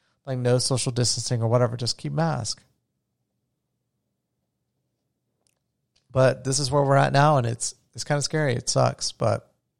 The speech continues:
either way, I just wanted to share your guys' thoughts on that, or share my thoughts to you guys about the Delta variant. And, you know, I really want life to go back to normal.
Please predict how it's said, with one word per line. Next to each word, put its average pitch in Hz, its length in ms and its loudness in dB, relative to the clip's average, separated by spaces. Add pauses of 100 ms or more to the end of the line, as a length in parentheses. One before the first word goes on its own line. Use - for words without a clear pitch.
(440)
either 156 240 8
way, 127 280 8 (400)
I 127 60 -6
just 123 160 -4
wanted 139 180 4
to 117 100 2
share 127 120 6
your 120 100 6
guys' 113 240 4
thoughts 113 300 2
on 117 120 2
that, 120 360 0
or 123 160 4
share 131 180 2
my 123 140 4
thoughts 107 380 0
to - 160 -4
you 120 120 4
guys 110 420 2
about - 480 0 (640)
the 135 80 -4
Delta 120 260 8
variant. 110 480 0 (680)
And, 120 580 4 (340)
you 139 100 0
know, 127 380 4 (1400)
I 151 80 8
really 180 280 6
want 170 200 4
life 135 180 4
to 135 60 0
go 127 120 2
back 120 160 6
to - 80 -6
normal. 113 460 -2